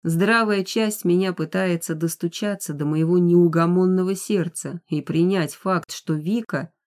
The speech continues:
не моя девушка и, скорее всего, никогда ею не станет. «Я оставлю вас», вдруг выпаливаю, благородно ухожу вдоль берега.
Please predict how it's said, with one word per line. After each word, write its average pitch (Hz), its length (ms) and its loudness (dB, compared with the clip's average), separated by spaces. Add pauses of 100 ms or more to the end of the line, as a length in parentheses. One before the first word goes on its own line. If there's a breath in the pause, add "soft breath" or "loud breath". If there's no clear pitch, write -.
(180)
не 147 160 -2
моя 170 340 -2
девушка 151 640 -6 (400)
и, 143 120 -8
скорее 156 500 -2
всего, 160 400 -4
никогда 160 680 -2
ею 156 460 -2
не 165 140 0
станет. 147 720 -8 (680)
«Я 180 280 0
оставлю 180 560 -2
вас», 135 380 -10 (320)
вдруг 180 420 -2
выпаливаю, 175 800 -2
благородно 170 760 -2
ухожу 147 520 -4
вдоль 151 340 -8
берега. 143 600 -10